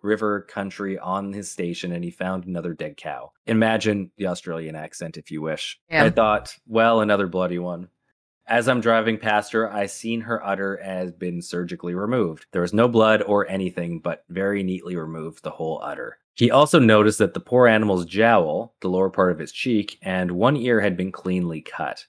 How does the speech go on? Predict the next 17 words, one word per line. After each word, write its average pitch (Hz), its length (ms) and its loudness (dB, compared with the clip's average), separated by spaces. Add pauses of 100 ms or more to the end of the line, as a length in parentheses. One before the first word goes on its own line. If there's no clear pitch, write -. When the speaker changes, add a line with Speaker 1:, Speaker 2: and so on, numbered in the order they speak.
Speaker 1:
He 113 140 4
went 113 240 4
back 120 360 6
and 110 140 0
looked 110 280 -2
at 120 260 -2
the 113 300 -6
other 120 260 2
cattle 113 440 2
that 104 120 2
had 104 220 -2
died 98 320 2
and 95 180 -8
found 101 180 -2
that 95 120 -6
they 101 200 0
had 101 240 2